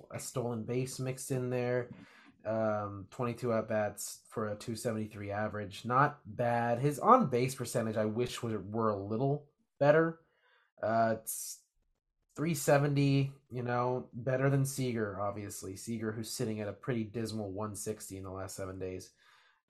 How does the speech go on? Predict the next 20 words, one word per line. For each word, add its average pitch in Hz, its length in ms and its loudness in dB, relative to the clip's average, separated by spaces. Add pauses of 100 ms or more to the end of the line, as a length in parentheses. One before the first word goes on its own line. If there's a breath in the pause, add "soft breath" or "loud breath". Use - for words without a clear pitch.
or 123 120 2
pardon 123 300 6
me, 107 120 -4
two 120 240 -4
fifty 98 480 -6 (460 soft breath)
in 104 60 -12
the 104 80 -8
last, 104 400 -4
uh, 92 300 -2
seven 98 340 -6
days. 90 420 -10 (140)
But 110 280 -2 (1120)
I 135 80 2
don't 139 100 6
know. 110 200 0 (180)
Toro 180 480 10
is 151 220 0
interesting 160 500 2
to 160 80 0
me 220 460 6